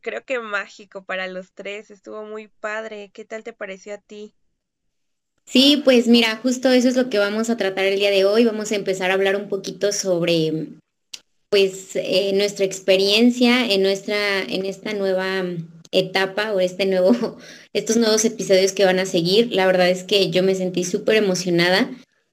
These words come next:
Speaker 2: Eh, el simple hecho de contactar a otras personas, de hacer esta labor tan bonita, de poder, em, comunicarnos con ellos, tratar de conseguir sus contactos, toda la logística, la verdad es que está súper bonita.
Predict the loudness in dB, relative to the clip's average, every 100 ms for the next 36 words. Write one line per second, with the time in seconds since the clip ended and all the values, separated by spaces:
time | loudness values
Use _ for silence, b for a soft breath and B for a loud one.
0 | 0 4 6 6 4 2 0 0 2 2
1 | 2 0 2 4 4 0 0 -2 0 -2
2 | 0 0 2 0 -2 -4 -2 -4 -6 -6
3 | -2 -2 -2 -2 -2 -4 -8 -4 0 0
4 | 0 0 0 -2 0 0 2 0 0 -4
5 | -6 -4 -2 -2 -4 -2 0 2 0 0
6 | 2 2 2 2 0 2 2 2 0 B
7 | B B 0 2 4 2 2 2 -2 -2
8 | 0 2 4 4 2 0 0 2 2 0
9 | -2 -4 -4 -4 -6 -4 -4 -2 0 0
10 | 0 0 -2 0 0 2 2 0 -2 -6
11 | -8 -6 -4 -2 -2 -4 -6 -8 -6 -6
12 | -8 -10 -6 -2 0 0 0 -4 -6